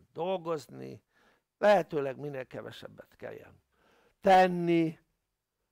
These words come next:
Jó? Tehát, hogy minél kényelmesebb legyél, kényelmesebben működjél. Tehát látszólag ez a fajta működés,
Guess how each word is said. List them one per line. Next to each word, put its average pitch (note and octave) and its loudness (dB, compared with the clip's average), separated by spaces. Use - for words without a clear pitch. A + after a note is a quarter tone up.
Jó? A3 0
Tehát, A#3 0
hogy G3 -8
minél A3+ -2
kényelmesebb D3 -2
legyél, B2 -10
kényelmesebben B2+ -12
működjél. C3+ -10
Tehát F3 4
látszólag F#3+ 0
ez A#3 0
a B3+ 2
fajta E3 -2
működés, A3 -6